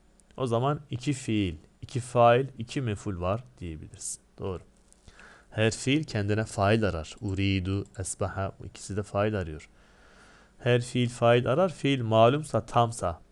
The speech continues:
fiil meçhulse naibi fail arar. Fiil nakıs ise kâne gibi, o zaman kendine isim ve haber arar.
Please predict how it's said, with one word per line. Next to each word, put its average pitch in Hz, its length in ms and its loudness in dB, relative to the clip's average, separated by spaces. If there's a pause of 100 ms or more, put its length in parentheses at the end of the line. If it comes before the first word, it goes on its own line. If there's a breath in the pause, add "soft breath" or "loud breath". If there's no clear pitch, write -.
(220)
fiil 110 320 -2
meçhulse 107 680 -4
naibi 113 300 6
fail 98 320 0
arar. 80 320 -10 (480 soft breath)
Fiil 123 400 0
nakıs 117 500 4
ise - 360 -4 (140)
kâne 113 360 6
gibi, 87 440 -6
o 107 100 -2
zaman 95 300 -4
kendine 95 540 -6
isim 101 340 -6
ve 95 60 -4
haber 90 360 -4
arar. 127 400 -2